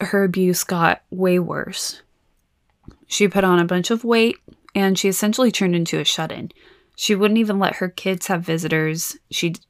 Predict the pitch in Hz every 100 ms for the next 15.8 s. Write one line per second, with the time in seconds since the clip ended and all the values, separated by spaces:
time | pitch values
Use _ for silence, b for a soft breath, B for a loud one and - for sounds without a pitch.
0 | 175 196 202 - 220 190 175 170 156 151
1 | - 196 190 190 185 190 b b b b
2 | b 190 214 196 - 190 190 190 180 -
3 | 190 175 170 160 147 - 156 139 - -
4 | 220 226 226 - - - 214 269 - 269
5 | 262 - - 247 - 233 233 233 226 -
6 | - 202 202 196 - - _ 202 214 214
7 | 202 202 202 208 202 208 190 175 175 175
8 | 175 160 160 - 165 156 - 185 175 165
9 | 160 160 151 - - - 165 175 160 160
10 | 160 - 180 196 196 196 190 190 b b
11 | b b b - 185 180 175 170 180 202
12 | 208 202 190 - 190 185 190 - _ _
13 | _ _ _ _ _ - 180 - - 165
14 | 185 208 202 180 185 170 - 170 175 175
15 | 160 147 - - 92 - -